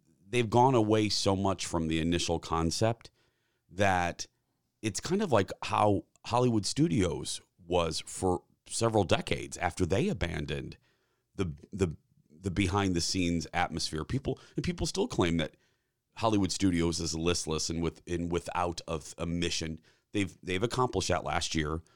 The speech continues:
with the change of the logo, the new, the new mantra, which is "Live your movie adventure, live your," I think, "Live your,"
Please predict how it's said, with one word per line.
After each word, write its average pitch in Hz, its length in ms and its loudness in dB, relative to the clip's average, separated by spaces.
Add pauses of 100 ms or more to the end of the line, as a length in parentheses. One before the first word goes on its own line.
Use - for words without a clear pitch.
(240)
with 80 140 -8
the 85 80 -2
change 87 280 -2
of 76 60 -4
the 80 80 -4
logo, 123 640 6 (380)
the 92 100 0
new, 92 240 4 (100)
the 95 100 2
new 92 160 4
mantra, 90 440 0
which 85 220 -2
is 82 200 -4
"Live 90 240 2
your 82 240 4
movie 87 380 2
adventure, 85 420 0
live 80 240 2
your," 76 320 0
I 82 80 -4
think, 92 240 -4
"Live 90 260 -4
your," 78 300 -4